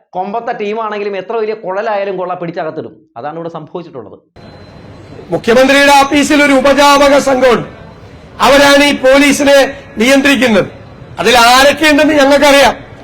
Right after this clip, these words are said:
Speaker 2: ഏതൊക്കെ ഉദ്യോഗസ്ഥന്മാരുണ്ട്, അവരുടെയൊക്കെ എടുത്തുവയ്പ്പുകാർ, പെട്ടിതൂക്കികൾ, ആരൊക്കെ ഓരോ ജില്ലയിലും ഉണ്ട്, ഓരോ പോലീസ് ജില്ലയിലും ഉണ്ട്.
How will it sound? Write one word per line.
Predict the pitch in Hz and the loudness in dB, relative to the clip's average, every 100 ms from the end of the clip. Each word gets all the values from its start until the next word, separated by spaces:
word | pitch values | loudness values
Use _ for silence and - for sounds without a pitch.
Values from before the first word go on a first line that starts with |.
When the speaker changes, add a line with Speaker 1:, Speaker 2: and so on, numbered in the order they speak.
| - - - - 214 | -20 -20 -10 -2 2
Speaker 2:
ഏതൊക്കെ | 269 285 285 269 | 2 2 2 0
ഉദ്യോഗസ്ഥന്മാരുണ്ട്, | 214 294 277 277 277 277 277 269 269 262 - - - - - - 190 | 2 2 2 2 2 2 2 2 0 -2 -8 -20 -20 -20 -20 -4 0
അവരുടെയൊക്കെ | 247 285 285 277 285 277 285 - 202 | 2 4 2 2 2 2 0 -4 -4
എടുത്തുവയ്പ്പുകാർ, | 233 - 294 285 294 277 269 247 - - - - | -2 0 0 2 2 2 2 0 -6 -20 -20 -4
പെട്ടിതൂക്കികൾ, | 269 - 311 311 294 285 277 202 - - - - 196 | -2 0 0 0 0 0 0 0 -6 -20 -20 -6 0
ആരൊക്കെ | 254 294 320 294 285 | 2 2 2 2 2
ഓരോ | 302 302 233 | 2 2 2
ജില്ലയിലും | 285 311 294 262 | 2 2 2 2
ഉണ്ട്, | 214 165 - - - - 226 | 0 -6 -14 -20 -8 0 2
ഓരോ | 269 277 285 269 | 4 4 2 2
പോലീസ് | 254 269 277 285 | 2 2 0 0
ജില്ലയിലും | 262 269 262 254 | 0 2 2 2
ഉണ്ട്. | 247 | 2